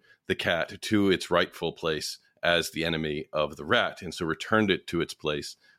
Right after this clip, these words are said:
uh, essentially penalizing the rat for cheating and taking away the bunny's, uh, place on the Chinese zodiac.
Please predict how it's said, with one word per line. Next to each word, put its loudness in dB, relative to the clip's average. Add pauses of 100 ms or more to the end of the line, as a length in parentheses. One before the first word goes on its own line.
uh, 2
essentially 0
penalizing 0
the -8
rat -6
for -10
cheating -8
and -4
taking -2
away -2
the -12
bunny's, -4 (380)
uh, -2
place -4 (100)
on 2
the -2
Chinese -4
zodiac. 0